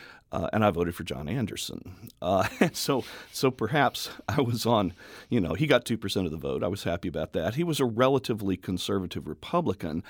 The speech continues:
but Carter was an ineffective president, although a wonderful human being, and Reagan scared the bejesus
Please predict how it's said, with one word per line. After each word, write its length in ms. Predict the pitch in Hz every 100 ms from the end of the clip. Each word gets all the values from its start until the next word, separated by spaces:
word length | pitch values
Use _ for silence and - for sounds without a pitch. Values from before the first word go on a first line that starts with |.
| - - -
but 460 | - 95 120 113 - _ _ _ _ -
Carter 260 | 117 110
was 180 | 98 101
an 100 | 104
ineffective 560 | 104 104 107 98 - -
president, 520 | - 113 110 90 90
although 260 | 87 90 90
a 60 |
wonderful 420 | 90 95 90 -
human 320 | 90 98 87 87
being, 300 | 147 139 175
and 120 | 98
Reagan 300 | 87 90 110
scared 380 | - - 90 95
the 60 |
bejesus 480 | 92 104 196 80 -